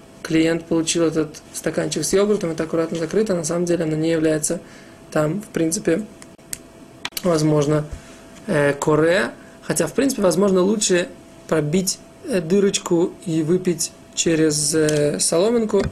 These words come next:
в ситуации, когда есть такая возможность, что не будут порваны буквы.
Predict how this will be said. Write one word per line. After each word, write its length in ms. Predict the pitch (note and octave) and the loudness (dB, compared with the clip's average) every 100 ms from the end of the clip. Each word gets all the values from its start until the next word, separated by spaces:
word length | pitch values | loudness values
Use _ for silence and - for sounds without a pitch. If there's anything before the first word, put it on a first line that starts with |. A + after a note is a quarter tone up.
| - - - | -8 -20 -14
в 80 | - | -6
ситуации, 380 | - G3 F#3+ F#3+ | -2 0 0 -2
когда 280 | F#3 F3 E3+ | -2 0 2
есть 240 | E3+ F3 | 2 0
такая 520 | E3+ D#3+ E3+ E3 F3 - - - - - - - | -4 -2 0 0 -4 -10 -20 -20 -20 -20 -18 -4
возможность, 720 | E3+ E3 F3 E3+ E3+ E3+ - | 0 2 2 2 0 -4 -6
что 180 | - D#3+ | -4 -2
не 240 | D#3 E3 | 0 0
будут 340 | F3 E3 F3+ F3+ | 2 2 2 2
порваны 340 | E3 D#3 D#3 | 2 2 2
буквы. 320 | C#3+ C#3 - | 0 -4 -6